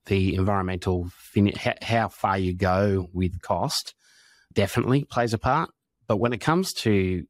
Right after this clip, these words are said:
technology and, and embracing things like, you know, concierge, um, logins and, and patient waiting, patient engagement, I think, to be honest, it's across the board because practices,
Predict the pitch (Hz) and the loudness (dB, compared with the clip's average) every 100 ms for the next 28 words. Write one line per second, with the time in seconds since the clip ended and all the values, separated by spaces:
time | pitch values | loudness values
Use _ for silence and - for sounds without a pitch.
0 | _ 120 - 98 104 101 98 92 92 - | _ -6 -2 0 0 2 2 4 2 2
1 | 98 95 92 95 98 - 92 95 92 92 | 2 2 2 0 0 2 2 4 2 2
2 | 90 - _ 92 87 90 101 90 95 92 | -2 -4 _ -4 -2 -2 -2 0 2 4
3 | 90 87 - - _ _ _ _ _ _ | 2 0 -4 -4 _ _ _ _ _ _
4 | - 90 85 101 104 98 95 90 90 90 | -4 0 2 2 4 4 4 4 2 2
5 | 87 - _ 95 90 85 - _ _ - | 2 -4 _ 0 2 0 -2 _ _ -4
6 | 95 - 76 87 92 92 101 95 - 85 | -2 0 0 0 2 2 2 -2 0 0
7 | 82 90 107 135 - _ _ _ _ _ | 0 0 2 2 0 _ _ _ _ _
8 | _ _ - 220 208 233 _ - 127 107 | _ _ -6 0 0 0 _ -6 0 2
9 | 101 92 98 - - 98 - 82 90 117 | 2 0 -2 -4 -4 -4 -4 -2 2 2
10 | 82 85 95 - 107 104 92 - - _ | 2 0 -2 0 2 2 0 -6 -10 _
11 | _ _ _ _ 131 143 - - 120 104 | _ _ _ _ -6 -4 -6 0 2 2
12 | 101 95 | 0 -2